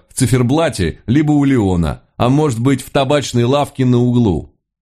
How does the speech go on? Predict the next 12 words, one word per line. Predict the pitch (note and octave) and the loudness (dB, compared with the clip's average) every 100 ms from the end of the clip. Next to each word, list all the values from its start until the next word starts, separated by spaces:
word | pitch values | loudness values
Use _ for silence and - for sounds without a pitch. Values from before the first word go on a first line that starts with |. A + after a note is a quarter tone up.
| _ _ _ _ _ _ | _ _ _ _ _ _
Мимиль | E2+ F#2+ C3 F3 | 0 2 2 0
действительно | A#2 A#2 - F3 E3+ E3+ E3+ | 0 -2 -2 -4 0 0 0
оказался | - F2+ F2+ D#2+ G#2 G2+ F2+ | -2 -4 -4 -2 -2 -2 -6
в | |
табачной | - D2 D2+ - D2+ | -4 -2 -2 -2 -2
лавчонке | C#2 B1+ - C3 B2+ C3+ B2 - - | -2 -4 -4 -2 -2 -2 -4 -8 0
и | A2+ | 0
охотно | G#2 F2 F3 G3 F#3+ E3+ | 2 -2 -2 -2 0 -2
отозвался | D#3+ B2+ F#2+ F#2 A#2+ B2 A#2+ | -2 -4 -2 0 -2 -2 -2
на | G#2 | 0
приглашение | F#2+ F2 E2 D2+ F2 E2 E2 | 0 0 -2 0 0 2 2
Мигре. | F2 E2+ C2+ A1 | 0 0 -4 -6